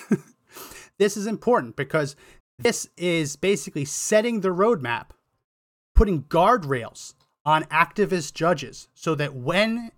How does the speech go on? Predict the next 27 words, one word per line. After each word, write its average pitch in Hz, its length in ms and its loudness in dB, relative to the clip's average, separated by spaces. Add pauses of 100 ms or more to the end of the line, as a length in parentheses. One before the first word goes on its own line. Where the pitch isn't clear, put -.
(160)
if 226 240 -2
and 277 180 0
when 175 320 -2 (540)
this 180 220 -2
draft 170 480 0 (140)
ruling 160 300 -2
becomes 160 640 -4 (400)
law, 147 320 2
it 143 80 -6
becomes 196 480 -8 (180)
read 156 280 0
from 220 160 -6
the 214 60 -4
bench 214 360 -4
and 147 120 -6
finalized, 147 540 0 (720)
these 196 240 -2
guardrails 143 720 2 (140)
would 143 240 -4 (260)
prevent 147 460 -2 (520)
activist 165 600 0
district 180 440 -8
judges 160 360 -6
and 127 140 -12
activist 156 680 -6
appellate 196 480 0 (460)
judges 120 420 -6